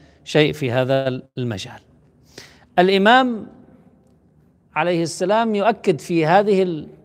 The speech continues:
أو كأنه يشير إلينا في هذا الحديث إلى مجموعة من الظواهر التي كانت في زمانه وأيضًا هي في زماننا. الإنسان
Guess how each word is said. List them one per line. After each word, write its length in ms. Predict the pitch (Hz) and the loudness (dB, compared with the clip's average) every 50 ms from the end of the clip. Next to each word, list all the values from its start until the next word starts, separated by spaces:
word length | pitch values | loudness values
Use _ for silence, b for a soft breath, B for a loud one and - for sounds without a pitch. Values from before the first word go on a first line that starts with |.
| _ _ _ _ _ _ _ _ _ _ _ _ _ _ _ _ | _ _ _ _ _ _ _ _ _ _ _ _ _ _ _ _
أو 120 | 180 147 131 | -6 -6 -2
كأنه 500 | - 180 185 214 233 226 208 202 202 196 | 0 0 0 0 0 0 2 2 2 2
يشير 420 | 185 175 - - 202 190 175 160 | 0 0 -2 -2 -2 0 0 0
إلينا 580 | 156 156 147 147 147 139 131 131 123 127 143 - - - _ _ _ _ _ b b b b b b b b b b b b _ _ | -2 -4 -4 -4 -4 -6 -8 -10 -14 -16 -18 -20 -20 -20 _ _ _ _ _ b b b b b b b b b b b b _ _
في 680 | - - - 156 160 156 151 147 143 135 131 - - - - - _ - _ _ _ _ _ _ _ _ _ | -20 -8 -6 -4 -2 -2 -2 -2 -2 -4 -6 -10 -14 -18 -20 -20 _ -20 _ _ _ _ _ _ _ _ _
هذا 300 | 123 139 175 190 190 202 | 2 4 4 6 6 4
الحديث 640 | 190 180 - 190 180 165 185 190 185 170 156 - | 0 0 -2 -4 -2 -2 -2 -2 -2 -2 -4 -8
إلى 520 | - - 180 180 180 180 185 180 175 170 - - - _ _ _ 127 143 170 156 156 - - | -8 -8 -4 -2 0 2 2 2 0 -2 -6 -16 -20 _ _ _ -14 -14 -14 -14 -16 -18 -10
مجموعة 560 | 190 180 175 160 170 196 208 190 165 139 139 | -6 -6 -4 -4 -2 -2 -2 -2 -2 -2 -4
من 140 | 139 143 143 | -6 -6 -6
الظواهر 500 | 139 131 131 143 147 165 185 190 180 180 180 | -8 -6 -4 -2 0 2 2 2 0 -2 -6
التي 320 | 180 175 - - 190 185 | -6 -6 -6 -6 -8 -8
كانت 360 | - - 214 220 226 226 196 | -2 0 0 0 0 0 -2
في 160 | - 214 214 | -2 -4 -2
زمانه 640 | 196 190 202 196 202 202 202 196 196 196 180 196 208 | 0 0 0 0 0 0 -2 -2 -2 -2 -2 -2 -2
وأيضًا 380 | 208 202 214 214 190 185 156 | -2 -2 -2 -2 -2 -2 -4
هي 200 | 143 165 175 170 | -2 -2 -2 -2
في 200 | 165 - 165 160 | -4 -4 -4 -4
زماننا. 640 | 147 147 147 147 147 143 143 135 127 120 123 131 143 _ _ _ _ _ _ _ _ _ _ _ _ _ _ _ _ _ _ _ _ _ b b b b b b b b b b b b b _ _ _ - | -2 -2 -2 -2 -2 -4 -4 -6 -8 -12 -14 -16 -20 _ _ _ _ _ _ _ _ _ _ _ _ _ _ _ _ _ _ _ _ _ b b b b b b b b b b b b b _ _ _ 2
الإنسان 840 | 175 180 185 - 202 208 196 - 233 254 262 269 269 262 240 196 - | 4 4 4 2 0 0 0 4 4 6 6 4 2 0 -4 -8 -12